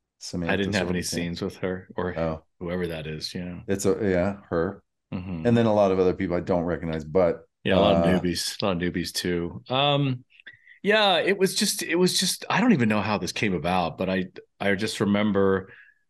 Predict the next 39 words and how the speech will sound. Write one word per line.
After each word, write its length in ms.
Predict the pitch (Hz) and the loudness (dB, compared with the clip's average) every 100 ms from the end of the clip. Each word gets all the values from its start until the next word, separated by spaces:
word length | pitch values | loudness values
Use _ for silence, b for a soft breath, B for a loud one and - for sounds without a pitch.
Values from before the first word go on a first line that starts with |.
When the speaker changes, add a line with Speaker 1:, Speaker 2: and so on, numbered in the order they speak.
| _ | _
Speaker 2:
when 120 | 120 104 | 0 2
I 100 | 98 | 0
was 140 | 90 | 0
filming 440 | - 233 233 160 | 2 4 6 6
it, 380 | 123 113 120 - - _ _ _ _ _ _ - - | 4 2 0 -4 -20 _ _ _ _ _ _ -20 -12
I 60 | - | -8
wasn't 340 | 131 175 175 | -4 -4 -2
really 200 | 139 131 | 2 2
comfortable 500 | 123 113 101 104 104 | 2 0 0 0 2
with 180 | 98 92 | 2 0
my 140 | 95 85 | -2 -2
weight 500 | 73 82 95 - - | -2 -4 -4 -6 -8
at 120 | 135 120 | -8 -8
the 80 | |
time. 600 | 117 131 135 135 135 131 | -4 0 2 2 2 0
You 80 | 120 | 0
know, 280 | 127 127 123 | 0 0 0
I 100 | 101 | 0
was 220 | 95 92 | 0 -4
just 340 | - 90 - 95 | -6 -8 -6 -8
like, 220 | 90 - | -10 -10
I 60 | 90 | -8
felt, 280 | - 113 | -4 -4
like, 140 | - 92 | -2 -4
out 100 | 90 | -2
of 80 | 87 | -2
shape 400 | - 87 95 107 | -2 -4 -4 -4
a 40 | |
little 200 | 101 110 | -4 -2
bit, 220 | 131 147 | -2 -4
I 80 | 117 | -4
suppose. 600 | 120 120 131 135 135 135 | -8 -6 -4 -4 -6 -6
And 280 | 92 90 85 | -4 -4 -4
just, 200 | 110 - B B | -6 -8 B B
Speaker 1:
Yeah. 200 | 95 80 | -2 0
Speaker 2:
and 80 | 151 | 0
it, 120 | 170 160 | 0 0
and 140 | 185 | 4
overall, 680 | 208 175 143 139 135 127 | 4 4 4 4 2 0